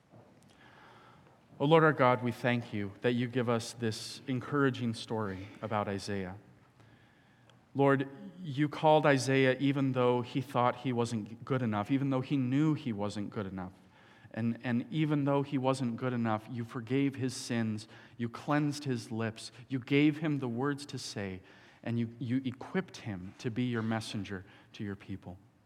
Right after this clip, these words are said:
And Lord, you do this throughout the Bible on so many occasions with so many people, people who aren't good enough, who think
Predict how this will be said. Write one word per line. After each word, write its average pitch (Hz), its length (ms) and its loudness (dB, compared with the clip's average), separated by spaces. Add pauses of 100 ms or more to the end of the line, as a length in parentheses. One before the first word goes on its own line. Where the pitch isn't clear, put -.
(540)
And 127 160 0
Lord, 127 260 2
you 123 120 -2
do 131 160 2
this 127 220 -2
throughout 131 520 -2
the - 80 -10
Bible 98 400 -4
on 95 160 -8
so 131 240 -4
many 123 220 0
occasions 98 520 -8
with 98 120 -14
so 120 240 -8
many 104 200 -6
people, 92 400 -12 (220)
people 123 320 -2
who 113 260 -2 (220)
aren't 131 260 0
good 123 140 -2
enough, 110 300 -2
who 120 100 -8
think 131 280 -4